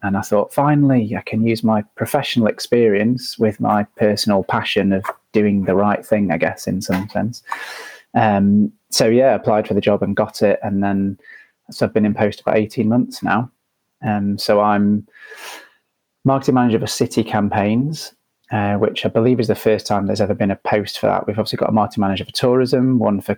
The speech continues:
conference, um, and sort of events, and we've got the Invest team and the Business Sheffield team, but we hadn't before had someone whose sole responsibility was really the brand and the reputation and the positioning of the city across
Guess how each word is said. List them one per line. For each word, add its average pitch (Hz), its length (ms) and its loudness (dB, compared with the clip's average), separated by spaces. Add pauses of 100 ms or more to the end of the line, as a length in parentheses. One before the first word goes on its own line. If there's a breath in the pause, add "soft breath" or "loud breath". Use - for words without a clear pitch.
conference, 104 760 -2 (380)
um, 101 280 0
and 104 100 -2
sort - 140 0
of 117 60 -4
events, 117 680 0
and 107 180 -2
we've 107 120 -2
got - 200 -2
the 113 80 2
Invest 107 420 0
team 107 320 2
and 101 100 0
the 101 60 2
Business 107 300 0
Sheffield 104 420 0
team, 104 420 2 (800)
but 117 240 0
we 110 80 0
hadn't 113 240 -2
before 107 420 2
had 104 300 -2 (520 loud breath)
someone 113 440 2
whose 101 280 0
sole 104 320 2
responsibility 104 680 0
was 98 160 0
really 101 220 2
the 95 80 -2
brand 95 320 0
and 95 100 0
the 98 60 0
reputation 98 640 -2
and 92 80 -2
the 98 60 -6
positioning 101 520 -2
of 90 100 -4
the 101 80 -2
city - 340 -2
across - 560 -4